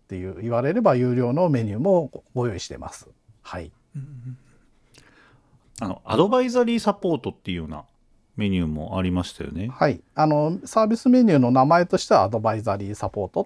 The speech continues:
Speaker 1: て呼んでますけども、
Speaker 2: うん。
Speaker 1: まあ、基本的にはあの、クラウドユニバーシティを受講された、いわゆる卒業生向けのサービスでして、
Speaker 2: うん。
Speaker 1: まあ、やっぱりその自分の個別の業務とか個別のアプリになってくると、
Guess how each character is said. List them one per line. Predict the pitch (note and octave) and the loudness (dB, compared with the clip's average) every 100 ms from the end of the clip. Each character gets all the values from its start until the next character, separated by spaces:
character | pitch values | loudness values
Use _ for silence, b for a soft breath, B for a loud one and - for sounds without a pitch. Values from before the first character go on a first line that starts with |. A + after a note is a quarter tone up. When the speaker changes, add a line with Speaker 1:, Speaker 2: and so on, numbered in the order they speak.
| _ - | _ -8
Speaker 1:
て | F#2+ | -6
呼 | F#2+ | -6
ん | F#2+ | -8
で | |
ま | F#2+ | -8
す | G2 | -10
け | - F2 | -12 -12
ど | |
も、 | E2+ C3 | -10 -10
Speaker 2:
う | |
ん。 | B2 b b b | -10 b b b
Speaker 1:
ま | F3 | -2
あ、 | F3+ | 0
基 | |
本 | A#3+ A#3+ | 0 0
的 | C4 D4 | 2 4
に | C#4 | 4
は | |
あ | G3+ | 6
の、 | D#3+ D3+ D3 C#3 D3+ | 6 6 6 4 4
ク | |
ラ | D#3 D#3 | 4 4
ウ | |
ド | D#3 | 4
ユ | D#3 D3+ | 2 2
ニ | D#3 | 4
バ | D#3 D#3 | 4 4
ー | |
シ | - - | -2 -4
テ | |
ィ | A#2+ A2 | -2 -2
を | |
受 | A2 B2 | -4 -4
講 | C#3 C3+ | -2 -2
さ | - C3 | 2 0
れ | B2+ | 2
た、 | A#2+ | 4
い | A#2 | 4
わ | |
ゆ | B2 C3 | 4 2
る | G2 | 0
卒 | A#2 B2 | -6 0
業 | C#3 C3 B2+ | 2 2 0
生 | B2 A#2+ A#2+ A#2 A2+ | 0 2 2 2 2
向 | A#2 A2 | 0 -2
け | A2 | -2
の | G2+ | -4
サ | G#2 G#2 | -2 0
ー | F2+ | 0
ビ | D#2 | -4
ス | - | -12
で | E2 E2 | -16 -16
し | - | -12
て、 | F#2 F2 | -10 -10
Speaker 2:
う | |
ん。 | b b b b - | b b b b 0
Speaker 1:
ま | F3 | 2
あ、 | |
や | |
っ | F#3+ | 4
ぱ | A3 | 4
り | F3+ | 4
そ | E3 | 4
の | D3 C#3+ | 6 4
自 | C3+ | 4
分 | C#3+ E3 D#3+ | 2 4 6
の | D#3 D3+ D3+ - | 6 6 6 4
個 | D3 | 2
別 | E3+ - | 2 2
の | E3 D#3+ | 2 4
業 | D#3 D#3 | 6 4
務 | A#2 | 2
と | A2 | -2
か | G#2 | -4
個 | - B2 | -2 0
別 | C#3 - | 0 4
の | C3 A2+ | 4 6
ア | A#2+ | 4
プ | A#2+ | 0
リ | G#2 | -4
に | G2 | -4
な | A2 A#2+ | -4 -6
っ | |
て | - G#2+ | -6 -8
く | G#2 | -8
る | G2 | -10
と、 | B2+ F#3 F3 D#3+ | -2 4 4 2